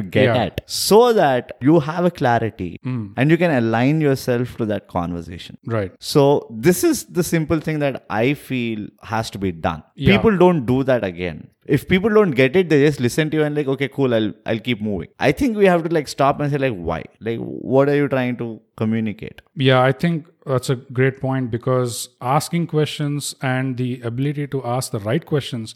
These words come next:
Speaker 2: in itself is like an art.
Speaker 1: Yeah.
Speaker 2: And the other thing that I was thinking of was, at least what I've come to doing now, is something that we covered in our last episode, Anger, It's Not Easy,
Speaker 1: Mm-hmm.
Speaker 2: which is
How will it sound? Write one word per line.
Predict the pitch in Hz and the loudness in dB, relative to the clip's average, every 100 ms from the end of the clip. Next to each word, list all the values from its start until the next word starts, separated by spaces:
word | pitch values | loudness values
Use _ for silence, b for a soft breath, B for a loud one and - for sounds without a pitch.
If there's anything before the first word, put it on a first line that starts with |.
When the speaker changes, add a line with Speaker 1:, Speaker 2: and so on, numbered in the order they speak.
| _ | _
Speaker 2:
in | 143 | 0
itself | 147 - 165 156 | 0 2 0 2
is | 147 131 | 0 -2
like | 127 | -2
an | 123 | -2
art. | 107 104 - | -6 -6 -10
Speaker 1:
Yeah. | - 117 107 76 - _ | -2 2 2 0 -10 _
Speaker 2:
And | 143 147 | -4 -4
the | 143 151 | -2 0
other | 139 175 | 0 0
thing | 170 170 170 151 | 0 -2 -2 -6
that | 139 139 | -2 -2
I | 135 | 0
was | 135 135 | 0 -2
thinking | 147 135 147 | -4 -4 -4
of | 131 120 | -4 -4
was, | 120 117 113 113 - | -2 -2 -2 -6 -8
at | 123 | -6
least | 151 - | -6 -4
what | 131 127 | -2 0
I've | 135 131 | 0 -2
come | 139 135 | -6 -4
to | |
doing | 120 123 117 | -2 -2 -2
now, | 110 113 98 _ - | -8 -10 -12 _ -6
is | 156 | -6
something | - 156 160 | -2 -2 -2
that | 170 151 | -2 -2
we | 147 | -2
covered | 143 143 139 143 | -2 0 0 0
in | 139 135 | 0 -2
our | 131 123 123 | -4 -2 0
last | 117 117 - | -2 -4 -6
episode, | 123 120 117 117 | -10 -6 -6 -6
Anger, | 113 117 117 | -8 -4 -4
It's | 110 - | -6 -10
Not | 104 | -10
Easy, | 107 107 131 147 | -10 -10 -12 -12
Speaker 1:
Mm-hmm. | 131 107 101 110 _ | -10 -8 -10 -14 _
Speaker 2:
which | 120 120 | -6 -4
is | 131 123 117 - | -4 -4 -4 -10